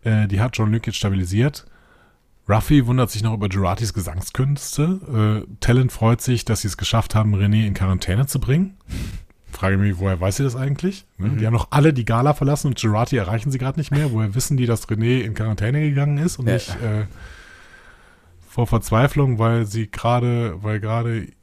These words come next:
Speaker 1: der Typ, der ihr noch gesagt hat, dass alles gut ist, überfahren worden ist?
Speaker 2: <laughs> Stimmt.
Speaker 1: Also.
Speaker 2: Ja, unklar.
Speaker 1: Unklar?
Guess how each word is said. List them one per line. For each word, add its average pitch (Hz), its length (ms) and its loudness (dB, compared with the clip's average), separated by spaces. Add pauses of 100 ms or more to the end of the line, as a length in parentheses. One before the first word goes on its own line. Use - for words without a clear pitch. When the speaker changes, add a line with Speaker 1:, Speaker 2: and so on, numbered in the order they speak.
(260)
Speaker 1:
der 107 120 -4
Typ, - 260 -6
der 107 460 -4 (240)
ihr 117 140 -2
noch 113 160 -4
gesagt 113 400 -4
hat, 117 160 -4
dass 110 100 -4
alles 113 220 -8
gut 139 220 -8
ist, - 460 -8
überfahren 135 520 0
worden 92 240 -4
ist? 165 260 -6 (360)
Speaker 2:
<laughs> - 380 -6
Stimmt. - 420 -2 (840)
Speaker 1:
Also. 85 400 -4 (240)
Speaker 2:
Ja, 73 180 -2
unklar. 67 420 -4 (640)
Speaker 1:
Unklar? 110 420 0